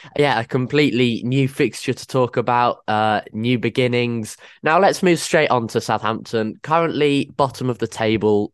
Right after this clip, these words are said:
on goal difference. Um, I saw that a win this weekend could actually move you up to fourteenth,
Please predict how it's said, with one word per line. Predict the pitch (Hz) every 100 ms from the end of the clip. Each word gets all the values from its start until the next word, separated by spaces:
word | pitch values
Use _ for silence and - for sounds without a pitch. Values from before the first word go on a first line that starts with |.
| -
on | 104 95
goal | 123 117 110
difference. | 104 - 107 107 104 - - - _ -
Um, | 113 113 107 _
I | -
saw | 131 -
that | 165 143
a | 120
win | 123 151 143
this | 120 -
weekend | 117 - 117 107
could | 120
actually | 123 - 127 113
move | 110 117 104
you | 110
up | 104 -
to | 110
fourteenth, | - 113 104 139 127 120 -